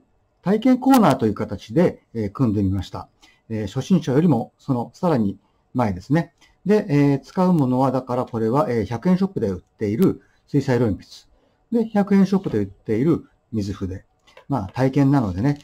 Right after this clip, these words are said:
そんなにいきなりお金をかけることもないと思います。で、モチーフはパンダ。パンダといってもね、白黒だとちょっとね、あの、なので、適当に違う色などを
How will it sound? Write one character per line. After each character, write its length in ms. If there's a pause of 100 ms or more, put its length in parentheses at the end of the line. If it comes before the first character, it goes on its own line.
(140)
そ 120
ん 80
な 80
に 80
い 40
き 100
な 80
り 80
お 100
金 220
を 80
か 100
け 100
る 80
こ 120
と 100
も 280 (220)
な 120
い 100
と 80
思 260
い 60
ま 80
す。 180 (400)
で、 160
モ 140
チ 140
ー 80
フ 100
は 80
パ 160
ン 100
ダ。 120 (500)
パ 120
ン 40
ダ 120
と 100
い 20
っ 40
て 100
も 100
ね、 80
白 300
黒 180
だ 140
と 100
ち 100
ょ 40
っ 40
と 140
ね、 140
あ 120
の、 240 (460)
な 120
の 200
で、 220 (500)
適 180
当 120
に 80
違 220
う 140
色 220
な 100
ど 100
を 300